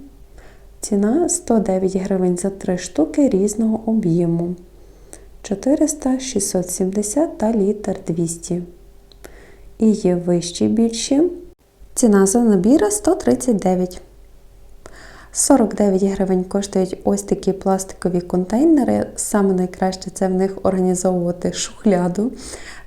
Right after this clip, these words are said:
Е, собі гарно, знаєте, їх розмістити, і можна розсортувати різні дрібнички.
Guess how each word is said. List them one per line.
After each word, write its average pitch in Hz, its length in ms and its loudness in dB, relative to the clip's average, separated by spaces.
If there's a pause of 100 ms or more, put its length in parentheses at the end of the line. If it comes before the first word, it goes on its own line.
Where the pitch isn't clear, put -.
Е, 190 140 -4
собі 180 340 -2
гарно, 185 420 -2
знаєте, 196 380 -6
їх 185 320 -4
розмістити, 185 880 -2
і 208 100 0
можна 196 420 0
розсортувати 180 800 -6
різні 185 360 0
дрібнички. 170 720 -2